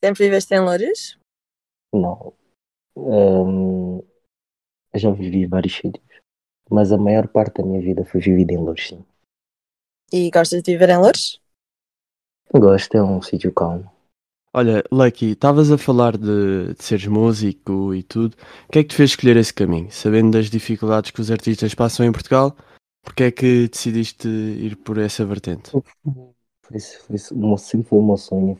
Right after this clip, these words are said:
Speaker 2: foi o que eu sempre quis fazer para a vida. Por outros projetos, certo? Ah, também tenho várias vertentes de música na família.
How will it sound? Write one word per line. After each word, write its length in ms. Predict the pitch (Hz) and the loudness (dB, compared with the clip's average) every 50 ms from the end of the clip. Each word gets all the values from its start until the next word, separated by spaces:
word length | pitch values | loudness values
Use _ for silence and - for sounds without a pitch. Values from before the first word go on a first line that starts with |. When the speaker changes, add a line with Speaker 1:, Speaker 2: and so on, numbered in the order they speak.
| _ | _
Speaker 2:
foi 120 | - 92 92 | 0 0 0
o 60 | 92 | 0
que 100 | - - | 0 -2
eu 40 | 92 | -6
sempre 300 | - - 92 85 82 - | -4 -4 -4 -4 -4 -4
quis 160 | - 90 - | -6 -6 -4
fazer 260 | - 92 87 87 85 | -4 -4 -4 -4 -4
para 140 | - - 90 | -4 -4 -4
a 40 | 82 | -4
vida. 220 | 85 87 85 87 - _ _ _ _ _ - | -4 -10 -14 -14 -18 _ _ _ _ _ -2
Por 120 | - 98 | 0 2
outros 200 | 98 92 - - | 2 2 0 -4
projetos, 640 | - - 98 98 95 110 117 135 - - - - - - _ | -2 0 0 2 4 4 4 4 2 -2 -12 -14 -14 -18 _
certo? 580 | - - - 95 - 92 - - - - _ _ - | -14 -6 -2 -2 -2 -2 -4 -8 -12 -20 _ _ -6
Ah, 200 | 87 87 85 - | -4 -4 -4 -4
também 240 | - 85 90 87 | -6 -6 -4 -4
tenho 220 | - 92 87 90 82 | -4 -4 -4 -4 -4
várias 300 | 87 85 90 87 87 85 | -4 -2 -2 -2 -4 -4
vertentes 420 | 90 82 - - 90 87 82 - - | -6 -6 -6 -6 -6 -6 -6 -8 -8
de 160 | 87 87 90 | -8 -6 -4
música 340 | 92 90 85 90 - - 87 | -4 -4 -4 -4 -4 -4 -4
na 100 | 87 82 | -6 -6
família. 440 | - 95 90 87 87 85 85 85 | -6 -6 -8 -8 -8 -12 -18 -20